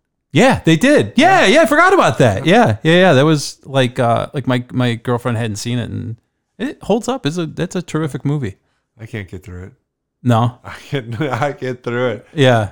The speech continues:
Speaker 2: Not a, I'm not a Kubrick. Ah, you know, I, you got, you can appreciate it, but
Speaker 1: Oh, I love, I, I love it. It's, well, how about A Clockwork Orange? You like A Clockwork Orange? Same thing?
Speaker 2: Definitely don't seek it.
Speaker 1: Yeah.
Speaker 2: Definitely se-, watched it once, and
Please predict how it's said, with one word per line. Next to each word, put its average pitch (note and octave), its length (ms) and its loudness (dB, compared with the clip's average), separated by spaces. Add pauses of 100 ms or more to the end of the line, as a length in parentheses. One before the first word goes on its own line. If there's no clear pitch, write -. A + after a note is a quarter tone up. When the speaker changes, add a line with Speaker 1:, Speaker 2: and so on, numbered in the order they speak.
(120)
Speaker 2:
Not D3 300 0
a, F#3 300 -2
I'm D3+ 260 -2
not E3 320 -2
a C#3+ 60 -8
Kubrick. G#3+ 680 -4 (960)
Ah, A2+ 440 -10 (280)
you C3+ 160 -10
know, D3 160 -4
I, C#3+ 100 0
you C3+ 340 -8
got, B2+ 240 -6
you B2 120 -8
can A#2 160 -10
appreciate G#2+ 500 -8
it, G2 140 -12
but F#2+ 280 -14 (360)
Speaker 1:
Oh, G2+ 140 2
I F#2+ 120 2
love, G#2 340 0
I, A#2+ 140 0
I A#2 200 0
love A2 280 2
it. - 240 -8
It's, - 380 -6 (240)
well, A#2+ 80 -2
how D3 60 4
about C#3+ 120 4
A - 60 4
Clockwork C3 440 0
Orange? A#2+ 200 2
You G#2 60 -2
like G#2 120 -4
A G#2 60 -4
Clockwork A2 420 -2
Orange? B2 200 0
Same B2 280 2
thing? C3+ 200 4
Speaker 2:
Definitely F#3+ 160 0
don't F3+ 220 0
seek D#3+ 280 -6
it. G#2+ 340 -8
Speaker 1:
Yeah. G#2 240 2
Speaker 2:
Definitely F#2+ 220 -4
se-, C#3 140 -8
watched C3+ 360 -4
it F#3 80 -8
once, E3+ 420 -4
and B2 400 -12